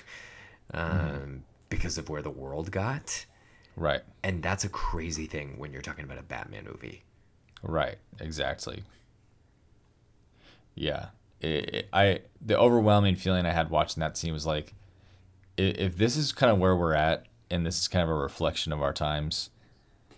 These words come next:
Speaker 2: it,
Speaker 1: Mm,
Speaker 2: it,
Speaker 1: no
Speaker 2: n-,
Speaker 1: thanks.
Speaker 2: nothing's good. Nothing's good here. <laughs>
Speaker 1: No.
Speaker 2: And it, yeah, it just kind of ventured into, this is just disturbing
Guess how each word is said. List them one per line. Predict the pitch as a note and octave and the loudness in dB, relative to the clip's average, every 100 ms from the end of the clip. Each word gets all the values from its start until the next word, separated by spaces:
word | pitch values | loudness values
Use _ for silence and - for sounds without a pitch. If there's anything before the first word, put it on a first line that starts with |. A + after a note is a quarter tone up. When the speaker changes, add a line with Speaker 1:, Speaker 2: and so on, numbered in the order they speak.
| _ _ _ - - - | _ _ _ -20 -20 -8
Speaker 2:
it, | D2 - - | -8 -8 -12
Speaker 1:
Mm, | D#2+ - - - | -14 -14 -20 -8
Speaker 2:
it, | G2 C#2+ D#2 | -6 -4 -6
Speaker 1:
no | |
Speaker 2:
n-, | E2+ G2 | -4 -4
Speaker 1:
thanks. | B1 - G2+ | -6 -4 2
Speaker 2:
nothing's | G#2 G2+ F#2 | 4 4 0
good. | G2 F#2+ | 0 -4
Nothing's | G#2+ A2+ G#2+ A#2+ G#2 | 4 6 6 4 4
good | - F#2 D2+ | 2 0 0
here. | D2+ D2+ - | 0 0 0
<laughs> | - _ - | -2 _ -18
Speaker 1:
No. | - D#3 D3 C#3 C#3 C#3 - - - - | -12 -10 -10 -10 -10 -12 -16 -20 -20 -6
Speaker 2:
And | - G#2+ | 4 4
it, | D#2+ G#2+ G2+ | 6 4 6
yeah, | G#2+ | 8
it | G#2 | 6
just | G#2+ | 4
kind | - A#2 | 4 2
of | F2 | 2
ventured | - - G2 F#2+ F#2+ F2+ | -6 -6 2 4 4 2
into, | F2+ F2 - F#2+ E2+ E2 D#2 - - - | 2 0 0 0 0 0 -4 -10 -20 0
this | G#2 G#2 | 4 6
is | G#2+ | 4
just | G#2 G2 | 2 2
disturbing | F2+ - - F2+ E2+ F2 E2+ | 0 0 2 2 4 2 2